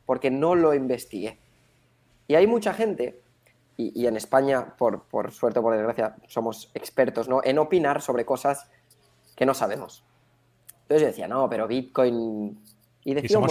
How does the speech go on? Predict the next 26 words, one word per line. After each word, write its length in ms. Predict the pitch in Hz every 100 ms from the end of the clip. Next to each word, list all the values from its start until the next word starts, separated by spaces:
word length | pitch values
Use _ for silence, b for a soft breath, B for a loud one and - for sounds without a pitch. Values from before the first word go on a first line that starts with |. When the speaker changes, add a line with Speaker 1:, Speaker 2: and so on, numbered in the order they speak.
| 143
Speaker 1:
montón 80 | 131
de 80 |
cosas. 100 | 117
Speaker 2:
cinturones 400 | 127 131 143 131
negro 320 | 139 139 139 139
encu-, 280 | 131 127 -
encuñadismo, 840 | 113 110 104 101 101 - 90 87
sí, 200 | - 87
sí. 160 | - 95 _ _ _
Speaker 1:
Sin 260 | - 139 123
duda. 320 | 143 104 - - b b b
Entonces 300 | - 175 170
decía 320 | 147 147 226
cosas 280 | 220 208 233
que 140 | - 143
oía 460 | 185 156 185 -
de 220 | 123 123 143
otros, 580 | 196 143 143 - - _ _ _ _ b b _
"No, 200 | 131 139
Bitcoin 420 | 127 131 143 135
no 100 | 131
servirá 340 | 123 120 120 117
para 180 | 113 120
nada, 440 | 180 165 156 156
no 140 | 147
bit-". 160 | 139